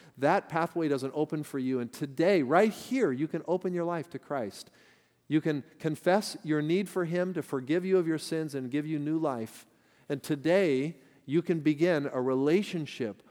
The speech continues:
with the living God through Jesus Christ right now, right now. And if you know Christ this morning, would you just take some time today before you start into your work week, or maybe if you start it today,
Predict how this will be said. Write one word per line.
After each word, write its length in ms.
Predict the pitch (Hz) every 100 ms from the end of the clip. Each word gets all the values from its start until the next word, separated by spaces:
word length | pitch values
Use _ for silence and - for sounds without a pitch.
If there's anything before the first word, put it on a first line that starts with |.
| -
with 160 | 139 131
the 80 |
living 380 | 131 143 165 165
God 320 | 160 135 107
through 100 | -
Jesus 400 | 120 127 120 120
Christ 540 | - 131 104 95 - - _ -
right 340 | 117 127 135
now, 360 | 131 104 90 98 _ _ _ _ _ -
right 200 | 101 98
now. 200 | 98 80 _ _ _ _ _ _ _ _ _ _
And 160 | 135 143
if 120 | 156
you 100 | 185
know 220 | 180 196
Christ 520 | 196 185 185 208 -
this 220 | 165 -
morning, 360 | 170 180 202 220 - _ _ _ _ _ -
would 180 | 139
you 140 | 151 196
just 400 | 175 185 - - _
take 240 | - 180 180
some 180 | 180 160
time 420 | 165 165 175 185
today 440 | - 147 156 175
before 320 | 170 147 156
you 120 | 170 170
start 300 | - 170 170
into 220 | 175 170
your 160 | 165
work 280 | 147 156 170
week, 280 | 165 175 175
or 100 | 120
maybe 240 | 117 131
if 100 | 151
you 80 | 156
start 280 | 160 175 170
it 100 | 170
today, 380 | 170 165 170